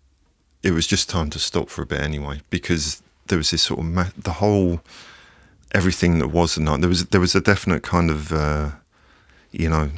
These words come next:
ramp up that was going on in, in the music, you know, then, but then it just felt wrong. Everything just felt wrong for a bit.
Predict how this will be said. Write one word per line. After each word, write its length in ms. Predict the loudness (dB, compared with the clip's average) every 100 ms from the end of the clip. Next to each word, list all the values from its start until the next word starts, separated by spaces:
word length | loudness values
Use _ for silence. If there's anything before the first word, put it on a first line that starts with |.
| -6
ramp 400 | 2 4 4 2
up 240 | 2 0 -4 -18 _ _ _ _ _ _ _ _ _ -14 -8
that 80 | -4
was 160 | -4 0
going 300 | 2 4 4
on 180 | 2 0
in, 340 | 0 -2 -6 -8
in 80 | -4
the 80 | 0
music, 640 | 2 4 4 2 -2 -4
you 100 | -2
know, 180 | 0 0
then, 400 | 0 0 -2 -6 -12 _ _ _ _ _ _ -8 -2
but 120 | 2
then 320 | 4 2 0 -8 _ -8 -4
it 100 | 0
just 200 | 2 4
felt 200 | 4 4
wrong. 320 | 2 0 -4 -14 -20 _ -6
Everything 400 | -2 -2 -4 -4
just 220 | -2 -2
felt 180 | -2 -2
wrong 220 | -2 -2
for 200 | -6 -10
a 40 |
bit. 240 | -10 -10